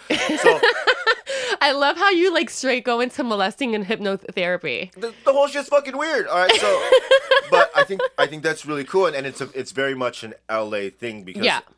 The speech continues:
Speaker 2: L A and Hol-, <clears throat> excuse me, Hollywood especially, it beats you down so much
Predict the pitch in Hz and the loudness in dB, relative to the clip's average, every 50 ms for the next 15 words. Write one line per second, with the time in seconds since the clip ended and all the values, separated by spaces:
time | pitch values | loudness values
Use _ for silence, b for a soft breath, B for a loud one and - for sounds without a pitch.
0 | - 120 127 123 120 120 123 123 123 117 117 - 104 104 98 98 - _ _ _ | -6 -4 -2 -2 -2 -2 -2 -2 -2 -4 -6 -8 -10 -10 -12 -14 -18 _ _ _
1 | _ _ _ _ _ _ _ - - 127 - 104 107 _ _ _ - 143 160 147 | _ _ _ _ _ _ _ -12 -10 -10 -10 -10 -14 _ _ _ -16 -14 -14 -14
2 | - - - 117 - - 143 127 110 98 117 127 135 135 131 113 - - - 151 | -14 -14 -16 -14 -12 -12 -10 -8 -6 -2 0 0 0 0 -2 -4 -6 -4 -4 -4
3 | 196 - - 135 117 113 113 - _ _ _ _ _ _ _ _ _ _ _ _ | -4 -4 -6 -6 -6 -6 -6 -10 _ _ _ _ _ _ _ _ _ _ _ _
4 | _ - 139 127 101 _ _ - 180 196 175 - - 151 127 113 127 131 135 139 | _ -8 -8 -8 -8 _ _ -8 -8 -8 -8 -10 -12 -10 -4 -2 -2 0 0 0
5 | 135 127 123 117 117 _ _ _ _ _ _ - - - - 139 139 143 135 127 | -2 -4 -4 -8 -12 _ _ _ _ _ _ -20 -18 -8 -2 -2 -2 -2 -2 -4
6 | 117 117 127 - - - - - | -4 -4 -4 -6 -8 -14 -20 -20